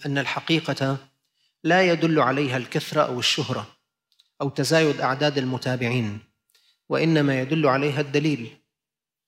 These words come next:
فقولك أنك ألحدت لأن أعداد الملحدين تتزايد في الغرب مخالف للعقل القويم والتفكير السليم. إنه بس لأنه عم يزداد الأعداد أم أنا مشيت؟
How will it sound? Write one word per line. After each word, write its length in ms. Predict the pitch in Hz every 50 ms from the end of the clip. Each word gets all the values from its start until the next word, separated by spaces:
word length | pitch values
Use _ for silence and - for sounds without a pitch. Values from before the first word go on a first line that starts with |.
| _ _ _ _ _
فقولك 600 | - - 143 - - 175 185 185 170 156 - -
أنك 420 | 139 139 156 151 151 147 - -
ألحدت 720 | 147 131 139 139 127 - - 165 - - - - 117 107 107 - -
لأن 340 | 165 156 143 156 151 147 143
أعداد 480 | 139 143 127 127 139 151 160 156 151 151
الملحدين 640 | 139 139 139 139 127 - 156 147 151 160 156 143
تتزايد 960 | - 147 135 - 139 135 123 147 151 151 147 147 147 147 151 147 - - - _ _ _ _ _ _
في 160 | - - -
الغرب 580 | 143 131 131 143 151 160 160 160 156 147 - - _ _ _ _ _ _ _
مخالف 520 | 143 131 - - 165 165 160 139 - - 147
للعقل 540 | 135 123 123 117 120 131 139 - - 135
القويم 580 | 127 110 110 - 127 127 127 147 147 147 147 139
والتفكير 500 | 123 113 - - 123 - - - 139 127
السليم. 560 | 120 - - - 127 113 113 107 104 113 117 - _ _ _ _ _ _ _ _ _ _ _ _ _ _ _ _ _ _ _ _ _ _
إنه 120 | - 131 135
بس 220 | 147 170 165 -
لأنه 220 | 165 147 147 143 131
عم 140 | 127 139
يزداد 360 | 143 139 139 143 165 165 151 147
الأعداد 480 | 135 139 135 127 135 151 156 156 -
أم 160 | 135 127 127
أنا 260 | 127 147 143 139 143 147
مشيت؟ 560 | 143 127 120 - - 135 120 - - -